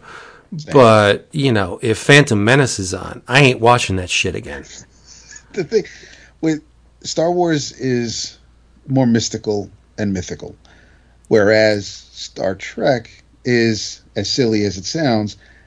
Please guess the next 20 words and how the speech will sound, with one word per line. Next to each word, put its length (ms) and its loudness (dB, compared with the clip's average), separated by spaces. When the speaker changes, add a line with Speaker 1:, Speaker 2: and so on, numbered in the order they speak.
Speaker 1:
it's 260 -4
kind 140 -2
of 80 -4
more 180 0
grounded 380 0
in 100 -2
reality. 520 2
It's, 200 -6
Speaker 2:
Right. 280 4
Speaker 1:
you're, 160 4
you're, 280 0
it's, 360 -8
it's 160 2
hopeful. 540 0
It's, 260 -4
it's 200 -6
where 120 4
Speaker 2:
Right. 140 2
Speaker 1:
you 120 2
want 400 -6